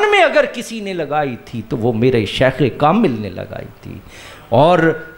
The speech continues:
नफी असबात दा पानी मिलिया। फिर उस बूटी को लगाने के बाद ला इलाहा इल्लल-, नफी किसे कहते हैं?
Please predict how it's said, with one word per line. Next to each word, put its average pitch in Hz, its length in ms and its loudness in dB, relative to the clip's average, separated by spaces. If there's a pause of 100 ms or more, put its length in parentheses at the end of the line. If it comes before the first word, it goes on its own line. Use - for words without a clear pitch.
नफी 233 480 2
असबात 156 680 0
दा 127 60 0
पानी 110 360 -8
मिलिया। 92 440 -12 (240)
फिर 165 140 6
उस 156 300 2 (360)
बूटी 196 400 2
को 233 160 4
लगाने 208 540 4
के 254 180 0
बाद 349 560 2 (440)
ला 190 340 2
इलाहा 143 1080 -4 (200)
इल्लल-, 123 680 0
नफी 202 200 -2
किसे 226 300 -4
कहते 233 400 -2
हैं? 269 140 -4